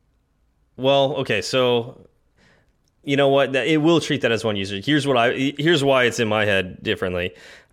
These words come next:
Um, the way people use our apps is one user will log into multiple devices.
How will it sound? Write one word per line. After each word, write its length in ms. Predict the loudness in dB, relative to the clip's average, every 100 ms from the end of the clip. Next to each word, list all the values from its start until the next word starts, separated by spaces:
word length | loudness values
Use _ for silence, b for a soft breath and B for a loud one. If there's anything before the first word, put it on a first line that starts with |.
| -2
Um, 420 | 0 2 0 -4
the 220 | -6 -2
way 720 | -2 0 0 2 0 -2 -6 -10 -20 -20 -20 -20 -6
people 300 | -4 -2 -2
use 320 | -2 -4 -4
our 320 | -2 0 2
apps 500 | 0 0 -2 -6 -16 -12
is 480 | -6 -4 -4 -8 -14 _
one 400 | -10 -2 0 0
user 360 | -2 -4 -4 -6
will 220 | -6 -4
log 300 | 0 0 -2
into 300 | -6 -8 -8
multiple 460 | -6 -6 -6 -10
devices. 720 | -8 -8 -8 -8 -10 -12 -14